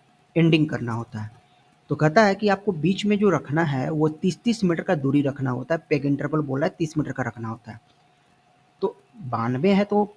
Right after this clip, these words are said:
कहीं ना कहीं तो starting और last में थोड़ा बहुत manage करना होगा, तब तो हम round figure पे पहुँचेंगे। तो यही कहता है कि पहला इसने जो पहुँचा,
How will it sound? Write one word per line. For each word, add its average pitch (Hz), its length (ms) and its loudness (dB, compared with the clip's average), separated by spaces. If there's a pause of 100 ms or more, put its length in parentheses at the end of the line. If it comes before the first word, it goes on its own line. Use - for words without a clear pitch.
(200)
कहीं 143 200 2
ना 170 80 4
कहीं 185 180 0
तो 190 120 0
starting 160 560 0
और 160 120 2
last 151 300 -2
में 185 100 2
थोड़ा 151 220 2 (140)
बहुत 165 220 0
manage 147 260 0
करना 165 200 0
होगा, 170 140 -2
तब 160 180 -4
तो 170 60 -2
हम 160 100 2
round 156 220 2
figure 160 240 0
पे 165 100 -2
पहुँचेंगे। 160 520 0 (680)
तो 143 120 2
यही 160 180 6
कहता 160 280 -2
है 156 60 -2
कि 165 120 -4
पहला 143 380 2
इसने 160 300 0
जो 139 120 0
पहुँचा, 131 480 -2